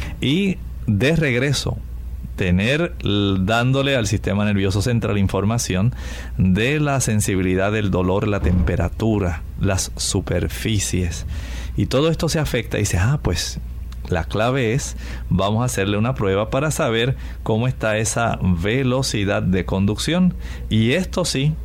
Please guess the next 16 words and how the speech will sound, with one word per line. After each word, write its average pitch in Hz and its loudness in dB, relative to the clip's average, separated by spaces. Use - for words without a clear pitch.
es 131 0
una 117 2
buena 113 2
ayuda 98 2
para 120 0
que 90 -4
el 87 4
médico 113 0
pueda 113 0
diagnosticar. 123 0
Al 120 0
igual, 151 2
eh, 113 2
se 101 0
le 95 2
realiza 110 0